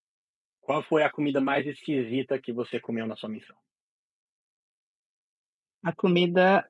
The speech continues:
Speaker 2: é, normalmente no, no oeste de Santa Catarina, eles utilizam muito, é, miojo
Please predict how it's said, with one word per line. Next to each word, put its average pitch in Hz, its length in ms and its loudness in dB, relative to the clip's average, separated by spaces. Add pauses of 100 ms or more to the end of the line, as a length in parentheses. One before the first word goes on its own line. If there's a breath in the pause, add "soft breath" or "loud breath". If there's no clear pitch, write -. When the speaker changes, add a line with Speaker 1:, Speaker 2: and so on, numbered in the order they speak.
Speaker 2:
é, 165 720 2 (840)
normalmente 190 640 2
no, 180 100 2
no 170 680 -2 (280)
oeste 180 400 4
de 175 140 -8
Santa 185 200 -2
Catarina, 180 440 0
eles 180 180 -2
utilizam 175 420 -2
muito, 170 680 0 (260)
é, 175 140 2
miojo 180 640 2